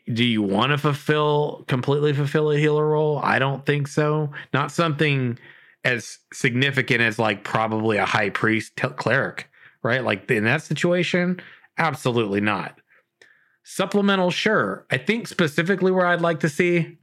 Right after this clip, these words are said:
a, a summoner, um, healing role, uh, fit in well would specifically align with, like, utility.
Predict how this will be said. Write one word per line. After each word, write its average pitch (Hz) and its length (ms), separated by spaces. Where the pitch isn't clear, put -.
a, 123 220
a 110 40
summoner, 131 640
um, 104 480
healing 151 540
role, 127 600
uh, 104 380
fit 127 280
in 120 300
well 117 500
would 127 300
specifically 139 760
align 110 380
with, 104 120
like, 98 160
utility. 78 800